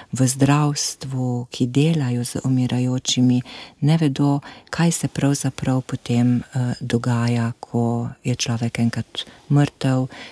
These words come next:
in ko to vse skupaj prevzamejo pogrebne službe. Malo vemo o tem.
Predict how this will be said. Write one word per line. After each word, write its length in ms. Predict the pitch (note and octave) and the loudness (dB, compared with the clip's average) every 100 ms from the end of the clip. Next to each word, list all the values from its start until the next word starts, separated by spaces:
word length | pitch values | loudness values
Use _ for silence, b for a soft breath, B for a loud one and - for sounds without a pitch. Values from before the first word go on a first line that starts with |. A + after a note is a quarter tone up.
| B | B
in 220 | C3 B2+ | 0 2
ko 200 | - A#2 | 0 -4
to 220 | A2+ B2+ - | -2 -4 -4
vse 220 | B2+ - | -4 -6
skupaj 420 | A#2+ - A#2+ A#2+ - | -6 -6 -4 -4 -2
prevzamejo 720 | A#2 A#2 A#2+ A#2 A#2 A2+ A2+ | -2 0 2 4 4 4 0
pogrebne 520 | - A2+ A#2+ A2+ A#2 A#2 | -4 0 2 4 4 2
službe. 540 | - A#2+ A2+ G#2 - A#2+ - - | -2 -4 -2 -2 -2 -6 -10 -2
Malo 360 | C3+ C#3+ B2+ A#2 | 2 4 2 2
vemo 300 | A#2+ A#2+ B2 | 2 2 0
o 40 | |
tem. 340 | - A#2 A#2+ | 0 2 2